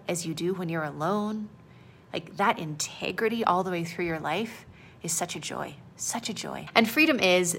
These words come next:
being able to fully feel. So Brené Brown talks about this really beautifully, but numbing numbs everything. So it turns down the darkness and it turns down the light. It makes everything sort of that gray.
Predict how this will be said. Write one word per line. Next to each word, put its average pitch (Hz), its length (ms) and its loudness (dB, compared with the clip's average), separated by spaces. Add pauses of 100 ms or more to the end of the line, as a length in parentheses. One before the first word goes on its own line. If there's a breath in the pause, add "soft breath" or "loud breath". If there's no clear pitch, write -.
being 226 300 6
able 185 380 6
to 170 380 2
fully 220 500 2
feel. - 580 -2 (640 loud breath)
So 196 320 8
Brené 240 320 2
Brown 170 260 6
talks 151 260 2
about 156 220 2
this - 200 -6
really 160 180 2
beautifully, - 480 -4
but - 260 4 (320 loud breath)
numbing 190 640 6 (100)
numbs 233 440 6 (280)
everything. 156 800 2 (220)
So 185 380 8
it 180 260 0
turns 247 520 4
down 220 360 8
the 226 60 4
darkness 247 500 4
and 277 100 2
it 285 140 -4
turns 190 380 0
down 175 320 2
the 190 80 0
light. - 280 0
It - 80 -6
makes 170 240 -2
everything 208 400 2
sort 185 260 0
of 165 140 -2
that 165 300 2
gray. 160 580 0